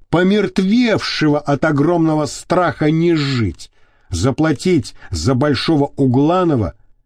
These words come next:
всей своей маленькой жизнью. «Отгружай, Стира, время! Или брось, закопай!» «Сами тянете, сами!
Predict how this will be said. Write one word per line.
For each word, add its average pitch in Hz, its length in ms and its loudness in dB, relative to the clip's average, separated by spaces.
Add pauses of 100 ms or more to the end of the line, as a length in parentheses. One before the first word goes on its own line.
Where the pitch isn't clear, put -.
всей 185 320 0
своей 143 420 0
маленькой 147 720 2
жизнью. 143 600 0 (840)
«Отгружай, 185 1000 0
Стира, 190 600 0
время! 196 720 0 (1080)
Или 277 240 4
брось, 190 560 0 (220)
закопай!» 131 800 -2 (1300)
«Сами 214 720 0
тянете, 170 840 0
сами! 196 840 0